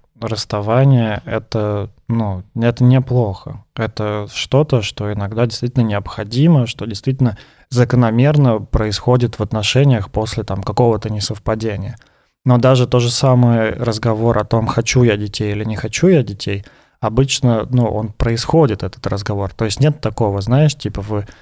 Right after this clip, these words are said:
долго-долго в отношениях, а потом ты такой херак, и сюрпризом для партнера расстаешься с ним и говоришь: "Это все потому, что ты не хочешь детей". А, ну, как бы, скорее всего, вы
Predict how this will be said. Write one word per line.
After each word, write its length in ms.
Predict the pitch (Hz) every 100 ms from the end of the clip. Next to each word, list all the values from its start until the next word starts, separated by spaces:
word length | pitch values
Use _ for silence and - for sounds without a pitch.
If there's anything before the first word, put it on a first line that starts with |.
| - -
долго-долго 600 | 127 120 110 107 107 107
в 80 | 104
отношениях, 800 | 110 113 - 156 196 123 98 - - -
а 80 | 113
потом 300 | 117 117 117
ты 80 | 107
такой 260 | 107 117 110
херак, 440 | - 127 170 -
и 60 | 131
сюрпризом 560 | 127 117 131 127 107 101
для 120 | 107
партнера 600 | 110 110 131 175 131 -
расстаешься 640 | 117 - 117 131 175 -
с 140 | 120 -
ним 180 | 104 110
и 60 |
говоришь: 380 | 117 117 131 -
"Это 160 | 123 123
все 140 | 127
потому, 200 | - 127
что 140 | -
ты 60 | 131
не 60 | 113
хочешь 240 | 117 113
детей". 460 | 113 110 98 95 _ _ _ _ _ _ _ _ _ _ _ _ _ _ -
А, 280 | 123 123 117 135
ну, 200 | 135 123
как 180 | 113 107
бы, 180 | 120
скорее 340 | - 139 135 180
всего, 520 | - 131 113 101 98 -
вы 560 | 113 120 120 117 113